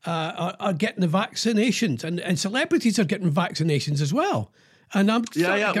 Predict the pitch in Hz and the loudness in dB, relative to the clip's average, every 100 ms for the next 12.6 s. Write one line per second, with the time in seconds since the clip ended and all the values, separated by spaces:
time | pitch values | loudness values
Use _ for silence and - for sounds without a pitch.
0 | 214 - 220 233 196 175 247 269 208 - | 2 2 2 2 0 0 0 0 -6 -4
1 | 151 120 - 151 170 160 165 156 147 135 | -4 -4 -8 -4 -4 -4 -4 -6 -6 -4
2 | 208 175 196 185 156 170 208 269 - - | 0 0 -2 -4 -2 0 0 0 -2 -10
3 | - 151 220 208 196 196 170 185 - 180 | -8 0 2 2 0 0 -2 -6 -6 -4
4 | 170 175 202 220 165 143 - 156 151 190 | -2 -4 -4 -4 -2 -4 -4 -4 -2 0
5 | 202 165 185 170 139 175 196 180 175 - | -2 -2 -4 -4 -4 -2 0 -2 -4 -8
6 | - 160 185 220 254 - - 156 151 160 | -6 -6 -2 -2 -4 -6 -8 -6 -4 -4
7 | 170 135 139 175 147 123 139 160 - - | -4 -4 -2 0 0 0 -2 -4 -8 -20
8 | - 156 156 156 180 185 170 202 185 185 | -6 -2 0 2 2 0 -2 -2 -2 -4
9 | 165 _ _ - _ _ - 156 160 170 | -8 _ _ -20 _ _ -12 -6 -4 -2
10 | 185 175 185 180 - - 202 202 - 226 | -2 0 -2 -4 -8 -2 0 0 -2 -12
11 | 208 - - 226 220 220 233 233 277 427 | -12 -16 -8 -4 -2 0 2 2 0 -2
12 | 480 _ - _ 147 120 | -14 _ -20 _ -4 -2